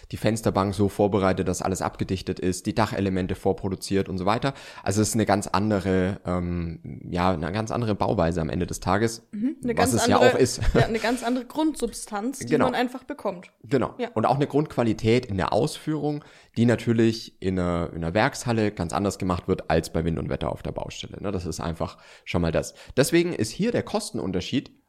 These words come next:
Speaker 1: auch gar nicht erstaunlich, sondern das ist normal so,
Speaker 2: Ja.
Speaker 1: ne? Auch hier muss man natürlich aufpassen, das haben wir auch schon ganz, ganz oft gesagt. Wir haben einmal das Thema, dass man in einer Steinbauweise hochwertig bauen kann, genauso wie man in der Fertigbauweise hochwertig bauen kann.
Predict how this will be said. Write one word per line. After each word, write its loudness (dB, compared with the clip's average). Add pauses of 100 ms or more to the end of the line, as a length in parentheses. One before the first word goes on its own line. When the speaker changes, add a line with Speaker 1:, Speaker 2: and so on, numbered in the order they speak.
(120)
Speaker 1:
auch -2
gar 2
nicht 0
erstaunlich, 2
sondern -2
das -2
ist -6
normal 0
so, -8
Speaker 2:
Ja. -10 (120)
Speaker 1:
ne? -2 (460)
Auch 2
hier 8
muss 0
man 0
natürlich 2
aufpassen, -2
das -6
haben 0
wir 4
auch 0
schon -4
ganz, -4
ganz -6
oft -6
gesagt. -4 (260)
Wir -4
haben -2
einmal 2
das 0
Thema, 2
dass -2
man -4 (220)
in -2
einer -2
Steinbauweise 0
hochwertig 2
bauen 2
kann, -2
genauso 0
wie 0
man 0
in -2
der -2
Fertigbauweise -2
hochwertig -4
bauen 0
kann. -2